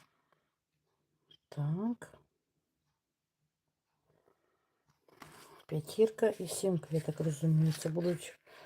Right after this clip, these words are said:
крила. Ось це п'ять, ось це сім.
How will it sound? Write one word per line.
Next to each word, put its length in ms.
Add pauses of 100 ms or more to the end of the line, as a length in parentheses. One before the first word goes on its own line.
(600)
крила. 480 (1400)
Ось 400
це 160
п'ять, 640
ось 300
це 100
сім. 560